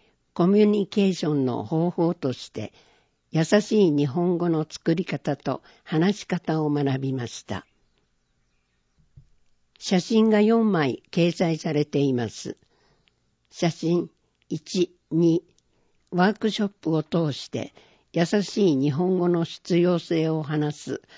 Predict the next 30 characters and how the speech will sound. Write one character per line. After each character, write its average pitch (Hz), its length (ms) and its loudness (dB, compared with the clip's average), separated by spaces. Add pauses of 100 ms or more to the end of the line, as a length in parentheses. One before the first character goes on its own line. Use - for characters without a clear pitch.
(220)
講 156 280 -2
師。 - 380 -10 (1400)
三、 160 360 -4 (880)
練 208 220 6
習 220 240 2
問 208 320 2
題 143 280 0
を 127 100 -4
解 135 160 -6
き 156 160 0
な 156 160 2
が 143 120 -2
ら 127 200 -8 (340)
優 170 140 0
し 202 440 2
い 151 40 4
日 143 160 4
本 180 280 0
語 175 100 0
の 156 220 0 (100)
作 - 240 -2
り 175 100 0
方 156 380 -4
を 147 60 -2
学 143 300 -2
び 139 120 -2
ま 131 160 -2
し - 160 -16
た。 - 220 -10 (1300)
四、 165 340 0